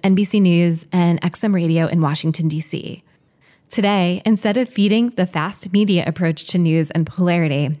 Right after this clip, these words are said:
I delight in the awakenings and truth found in intuition. Truth is my medicine, because truth cannot be created or manufactured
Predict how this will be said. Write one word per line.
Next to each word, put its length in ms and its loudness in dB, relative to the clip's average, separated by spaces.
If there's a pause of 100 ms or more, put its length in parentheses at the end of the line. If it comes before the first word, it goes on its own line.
(120)
I 120 0
delight 520 2
in 120 2
the 100 6
awakenings 640 2
and 160 0
truth 320 0
found 240 0
in 120 -2
intuition. 800 -2 (220)
Truth 280 -2
is 120 -2
my 120 2
medicine, 580 -2 (340)
because 300 -2
truth 300 -2
cannot 320 -2
be 120 0
created 560 -2
or 140 2
manufactured 800 -2